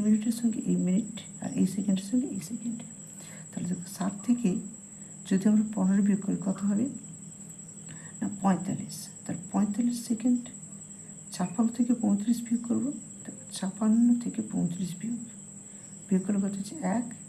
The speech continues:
আর দুই, তাহলে একুশ মিনিট হয়ে যাবে। আবার কত রয়েছে এখানে? ঊননব্বই থেকে কত বিয়োগ হবে? তেষট্টি সমান কত হবে? না, তিন,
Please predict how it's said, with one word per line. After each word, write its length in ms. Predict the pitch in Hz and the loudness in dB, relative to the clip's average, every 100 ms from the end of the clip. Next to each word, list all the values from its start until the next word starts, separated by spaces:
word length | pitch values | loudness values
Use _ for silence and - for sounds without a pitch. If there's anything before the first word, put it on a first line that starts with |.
| 214 | -4
আর 80 | 208 - | -2 2
দুই, 120 | 254 - - - - - - | 0 0 -8 -16 -16 -16 -10
তাহলে 200 | - - - - | -8 -6 -8 -4
একুশ 300 | 220 - 254 - - - 196 175 | -4 -4 -6 -6 -8 -2 4 8
মিনিট 220 | 190 226 - | 10 8 8
হয়ে 120 | 220 - | 4 4
যাবে। 200 | 240 240 - - - - | 2 2 0 -10 -12 -8
আবার 200 | - - - - - - - - - - - | -8 -8 -12 -16 -18 -18 -18 -18 -16 -16 -4
কত 120 | 214 214 | 0 4
রয়েছে 180 | 233 226 226 | 4 4 2
এখানে? 220 | 233 240 233 - - - - - - - - - - - - - - - - - - - - - | 4 2 0 -8 -16 -16 -16 -16 -16 -16 -16 -16 -16 -16 -16 -16 -16 -16 -16 -16 -14 -14 -2 8
ঊননব্বই 440 | 220 240 240 247 240 | 12 12 10 8 6
থেকে 160 | 240 240 | 4 4
কত 100 | 190 190 196 | 2 0 2
বিয়োগ 160 | 208 214 | 2 2
হবে? 160 | 214 254 - - - - - - | 2 2 -2 -14 -16 -18 -18 -4
তেষট্টি 480 | 165 160 - - 180 - - - - | -2 -2 -6 -6 -8 -8 -12 -14 -4
সমান 200 | 180 185 - | 2 2 2
কত 100 | 190 185 | 0 2
হবে? 140 | 196 294 - - - - - - - | 2 -2 -6 -16 -16 -16 -16 -16 -8
না, 80 | - - - | -6 -4 -4
তিন, 200 | 214 202 | 4 8